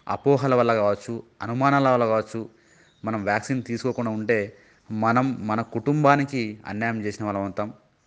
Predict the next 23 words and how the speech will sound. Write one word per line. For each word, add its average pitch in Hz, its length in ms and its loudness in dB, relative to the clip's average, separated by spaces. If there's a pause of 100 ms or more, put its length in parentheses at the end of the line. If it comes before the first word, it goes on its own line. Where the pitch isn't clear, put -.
(140)
కాబట్టి 107 200 -2
ఆ 98 140 4
విధంగా 127 340 2
కాకుండా 117 540 2 (420)
ఒక - 120 -4
బాధ్యతాయుతమైన 120 800 2
వ్యక్తిగా 120 520 -2 (640)
తప్పకుండా 135 680 0 (140)
ముందుకొచ్చి 123 600 -4
మనం 127 460 -2
మన 104 100 -4
కుటుంబ 117 300 -6
సభ్యులందరికీ 113 640 -4
కూడా 101 220 -4 (500)
పద్దెనిమిది 110 400 0
సంవత్సరాలు 117 300 -2
నిండిన 117 120 -2
ప్రతి 101 180 -4
అందరికీ 117 520 -2
కూడా 117 200 0
వ్యాక్సిన్ 98 340 -2
తీసుకునే 101 380 -6
విధంగా 98 460 -4